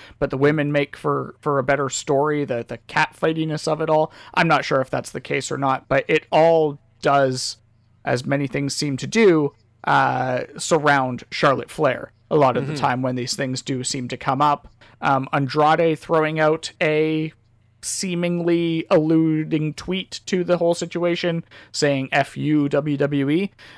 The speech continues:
Speaker 1: Um, so, you know, is that connected to that whole thing? Can't say for certain, but probably. And, um,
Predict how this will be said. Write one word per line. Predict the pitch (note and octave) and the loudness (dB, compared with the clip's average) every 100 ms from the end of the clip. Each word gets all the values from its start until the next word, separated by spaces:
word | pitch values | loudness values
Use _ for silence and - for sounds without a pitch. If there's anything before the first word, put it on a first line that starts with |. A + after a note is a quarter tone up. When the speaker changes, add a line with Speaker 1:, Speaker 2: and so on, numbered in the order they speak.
| - | -2
Speaker 1:
Um, | C#3+ C3 B2+ B2 A#2 A#2+ - _ - | 2 4 4 0 -4 -8 -12 _ -12
so, | - D3+ C#3 B2+ A#2+ - | 2 6 6 6 0 -4
you | D3 | -6
know, | B2+ | -4
is | B2+ C3 A#2+ | -4 -2 0
that | D3+ - | -2 -2
connected | - E3 E3 D#3+ D#3+ | -2 -2 -2 -4 -4
to | D#3+ | 0
that | D#3 D3+ | 2 0
whole | F3 D#3 | 0 -2
thing? | - D#3+ D#3 D#3 _ _ _ - - - _ _ - - - | 0 0 -2 -6 _ _ _ -20 -16 -16 _ _ -20 -20 -6
Can't | D3 C3 | -4 -4
say | B2+ | -6
for | B2 C3+ | -6 -4
certain, | - F#3 D#3 D#3+ E3 | 4 4 4 0 -2
but | B2 - | -4 0
probably. | D3 D#3 A#2+ A#2 B2+ D3+ - - - | 2 2 2 0 -2 -2 -12 -20 -6
And, | D3 C#3+ C#3 C3+ B2+ | 0 4 2 0 2
um, | C#3 C3+ C3 C3 | 4 4 2 -4